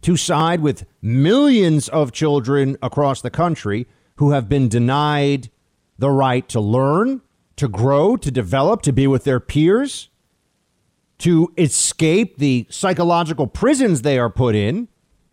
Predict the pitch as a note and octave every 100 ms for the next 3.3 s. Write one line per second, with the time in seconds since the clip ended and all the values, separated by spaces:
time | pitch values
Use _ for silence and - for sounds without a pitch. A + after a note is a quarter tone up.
0 | _ - C#3 C#3+ D#3+ D3 A#2+ C#3 C3 E3
1 | A#3+ C#4 D#3+ C3 A#2 G#2+ A#2 G#2+ G#2 G2
2 | F#2+ A#2+ G3 - _ _ _ - C#4+ D#4+
3 | A#3+ B3 B3